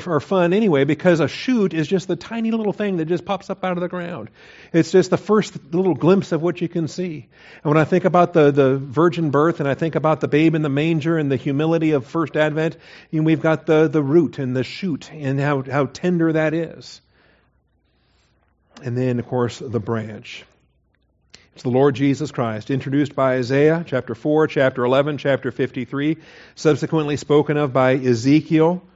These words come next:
in Ezekiel seventeen, and Zechariah again, Zechariah in chapter three and chapter six. And I would encourage you to study the root, the shoot, and the branch, and see the, the prophecies that are fulfilled in a person,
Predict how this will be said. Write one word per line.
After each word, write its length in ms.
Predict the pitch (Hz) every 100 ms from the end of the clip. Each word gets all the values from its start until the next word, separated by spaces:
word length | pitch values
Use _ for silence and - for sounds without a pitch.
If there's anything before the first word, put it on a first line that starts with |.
| _ _ _
in 80 | 127
Ezekiel 480 | 123 113 139 135 131
seventeen, 680 | - 143 143 139 147 147 147 - -
and 180 | 120 120
Zechariah 600 | 113 135 139 139 156 131
again, 340 | 117 117 113 113
Zechariah 560 | 131 127 123 139 120
in 80 | 113
chapter 380 | 107 127 123 127
three 340 | - 147 127
and 100 | 113
chapter 380 | - 120 113 123
six. 560 | 117 139 127 - - - _ _ _ _ 127
And 80 |
I 160 | 123 135
would 220 | 127 143
encourage 520 | 147 - 175 180 151
you 120 | 120 120
to 80 |
study 480 | 120 - 151 135 120 - - _
the 100 | 131
root, 300 | 123 165 -
the 80 | 127
shoot, 320 | - 151 143
and 120 | 139 135
the 60 |
branch, 400 | 110 139 131 120
and 140 | 123 -
see 340 | 165 156 147
the, 320 | 135 131 131 - _ -
the 80 |
prophecies 680 | - 175 170 - 156 156 139
that 120 | 113 127
are 240 | 127 131 151
fulfilled 560 | - 156 - 180 180 165
in 220 | 147 151
a 180 | 151 151
person, 720 | 151 - 180 165 160 120